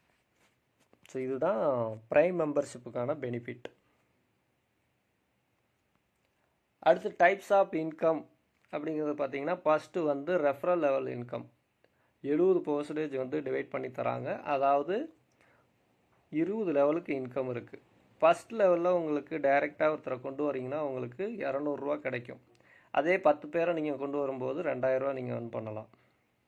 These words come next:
ஓகேங்களா? அடுத்து பார்த்தீங்கன்னா, ரெண்டாவது லெவல்ல ஒருத்தரை கொண்டு வரீங்க அப்படின்னா, உங்களுக்கு இருபத்தஞ்சு ரூபா கிடைக்கும். அதுல நூறு பேர் நீங்க ரெண்டு, ரெண்டாவது லெவல்ல கொண்டு வரும்போது, ரெண்டாயிரத்தி ஐந்நூறு ரூபா உங்களுக்கு இன்கம் வரும்.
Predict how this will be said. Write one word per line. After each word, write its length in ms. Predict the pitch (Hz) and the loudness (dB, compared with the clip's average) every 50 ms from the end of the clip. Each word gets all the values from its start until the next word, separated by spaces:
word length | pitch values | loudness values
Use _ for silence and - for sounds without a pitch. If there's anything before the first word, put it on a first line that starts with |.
| _ _ _ _ _ _ _ _ _ _ _ - - 135 | _ _ _ _ _ _ _ _ _ _ _ -16 -14 -12
ஓகேங்களா? 360 | 123 - 120 113 113 110 113 110 _ _ _ _ _ _ _ _ _ _ _ _ _ _ _ _ | -10 -10 -10 -8 -8 -10 -10 -12 _ _ _ _ _ _ _ _ _ _ _ _ _ _ _ _
அடுத்து 360 | - 143 147 170 196 190 208 | 4 6 6 6 6 2 2
பார்த்தீங்கன்னா, 680 | 175 175 160 - 147 131 127 123 135 147 185 - - - _ _ _ _ _ _ _ _ _ _ _ _ _ _ _ _ _ _ _ - _ _ _ _ _ _ _ _ _ - | 2 2 2 2 0 -2 -2 0 0 0 0 0 -2 -8 _ _ _ _ _ _ _ _ _ _ _ _ _ _ _ _ _ _ _ -20 _ _ _ _ _ _ _ _ _ -6
ரெண்டாவது 440 | - 151 156 165 190 196 190 180 170 | -4 -2 2 6 6 8 8 8 6
லெவல்ல 260 | 165 165 160 160 151 | 4 4 4 2 2
ஒருத்தரை 260 | 151 147 - 143 135 123 | 0 -2 -4 -6 -6 -4
கொண்டு 320 | 139 147 143 147 143 135 | -4 -4 -2 -2 -2 0
வரீங்க 20 | |
அப்படின்னா, 440 | 135 135 147 139 127 127 131 135 151 | -2 -2 -4 -4 -4 -4 -4 -2 -2
உங்களுக்கு 600 | 165 165 151 131 131 131 123 127 151 175 208 226 - | 0 0 -2 -2 -4 -4 -4 -4 -4 -4 -2 -2 -4
இருபத்தஞ்சு 480 | 135 135 135 143 147 147 143 135 127 135 | -6 -4 -4 -4 -4 -6 -6 -6 -4 -2
ரூபா 140 | 143 139 | -2 -2
கிடைக்கும். 600 | 131 127 131 127 123 120 - 160 185 208 240 240 _ _ _ _ _ _ _ _ _ _ _ _ _ _ _ _ _ _ _ _ _ _ _ _ _ _ _ _ _ _ _ _ _ _ | -2 -2 -4 -6 -6 -8 -6 -6 -6 -6 -6 -10 _ _ _ _ _ _ _ _ _ _ _ _ _ _ _ _ _ _ _ _ _ _ _ _ _ _ _ _ _ _ _ _ _ _
அதுல 220 | - 151 156 156 151 | 2 2 2 4 2
நூறு 340 | 151 160 175 190 196 190 190 | 2 2 4 4 4 2 2
பேர் 260 | 175 180 190 190 185 | 2 2 2 2 2
நீங்க 200 | 175 160 156 147 | 0 0 0 0
ரெண்டு, 300 | 143 143 143 147 143 143 | 0 0 -2 0 0 0
ரெண்டாவது 340 | 135 139 135 151 156 151 143 | 0 4 4 4 4 6 4
லெவல்ல 240 | 135 131 127 127 123 | 2 0 -2 -4 -4
கொண்டு 200 | 135 131 127 139 | -6 -6 -4 -4
வரும்போது, 480 | 135 131 131 123 123 131 160 156 139 | -4 -4 -4 -4 -4 -4 -2 -2 -4
ரெண்டாயிரத்தி 300 | 127 123 131 135 127 131 | -2 -2 -2 -4 -4 -6
ஐந்நூறு 200 | 131 123 120 120 | -6 -6 -6 -6
ரூபா 140 | 120 131 131 | -4 -4 -4
உங்களுக்கு 300 | 127 120 120 117 120 127 | -4 -4 -6 -8 -8 -10
இன்கம் 280 | 120 117 117 - 117 113 | -10 -10 -10 -10 -10 -8
வரும். 280 | 110 107 113 113 - | -10 -10 -10 -12 -16